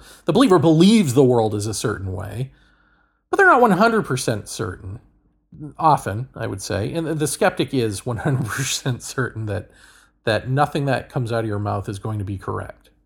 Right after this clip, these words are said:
uh, or reflect anything, because they, they're, they're predisposed to say there is no such thing as depth, right? Everything's meaningless. We're all meat. And kind of a conversation killer,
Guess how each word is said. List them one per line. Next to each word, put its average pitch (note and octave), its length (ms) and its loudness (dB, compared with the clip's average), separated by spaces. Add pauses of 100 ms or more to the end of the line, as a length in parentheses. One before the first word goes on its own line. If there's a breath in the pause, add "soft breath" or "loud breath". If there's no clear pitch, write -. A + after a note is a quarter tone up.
(920)
uh, A2 760 -6 (220)
or C3+ 180 0
reflect B2+ 460 -2
anything, B2 400 -4
because B2 340 0
they, E3 120 0
they're, D3 300 2
they're D3+ 200 0
predisposed D3 960 -2
to B2 80 -4
say C#3 200 0
there C3+ 140 2
is D#3+ 240 0
no C3+ 100 -2
such - 260 -6
thing G#2+ 140 -8
as F#2+ 140 -8
depth, - 380 -16
right? D3+ 260 -4
Everything's A#2+ 300 -6
meaningless. A#2 420 -8
We're A2+ 120 -6
all A2 100 -6
meat. G2+ 360 -10 (1600)
And C#3 680 -4 (1200)
kind G3+ 320 2
of F#3 80 0
a G3 40 -2
conversation F#3+ 840 0
killer, F#3+ 420 -4